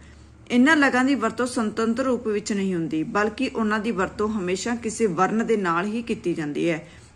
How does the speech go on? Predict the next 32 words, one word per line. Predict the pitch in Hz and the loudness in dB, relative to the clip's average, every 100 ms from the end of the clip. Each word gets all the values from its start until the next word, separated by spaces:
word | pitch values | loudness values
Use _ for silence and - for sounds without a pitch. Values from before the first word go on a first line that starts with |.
| - | 0
ਉਹੀ | 220 269 | 2 4
ਇਹ | 285 | 2
ਇਕੱਲੀ | 269 220 226 | 0 0 2
ਮਾਤਰਾ | 220 226 233 | 0 0 -2
ਦੀ | 240 | 0
ਆਪਾਂ | 247 247 247 | 0 2 0
ਚਿੰਨ੍ਹ | 247 233 220 | 0 -2 -2
ਦੀ | 220 | -2
ਵਰਤੋਂ | 226 214 233 | -2 -4 -2
ਨਹੀਂ | 220 240 | -2 0
ਕਰ | 240 202 | -2 -4
ਸਕਦੇ | 202 165 156 | -4 -4 -2
ਹੈਗੇ, | 175 160 156 - - - | -2 -4 -6 -10 -20 -4
ਉਹਨੂੰ | 262 302 | -2 0
ਕਿਸੇ | 254 247 285 | 0 2 2
ਨਾਲ | 285 | 2
ਕਿਸੇ | 254 240 240 | 0 0 0
ਵਰਨ | 208 202 | 0 0
ਦੇ | 202 | 0
ਨਾਲ | 202 196 196 | 2 2 0
ਲੱਗੀ | 170 165 220 | -2 -2 -2
ਹੋਊਗੀ | 208 208 262 - - - | -2 -2 -8 -10 -20 -10
ਜਿਹਦੇ | 226 220 247 | -4 0 2
ਨਾਲ | 247 | 2
ਆਪਾਂ | - 185 - 208 233 | 0 -4 -2 -2 -4
ਉਹਨੂੰ | 185 220 | -4 -2
ਸ਼ਬਦ | 240 214 165 | 0 -2 -2
ਦਾ | 180 190 | -2 -2
ਰੂਪ | 170 | -4
ਦੇ | 170 190 | -2 -4
ਸਕਦੇ | 175 143 135 147 | -2 -8 -8 -8
ਹਾਂ। | 151 | -8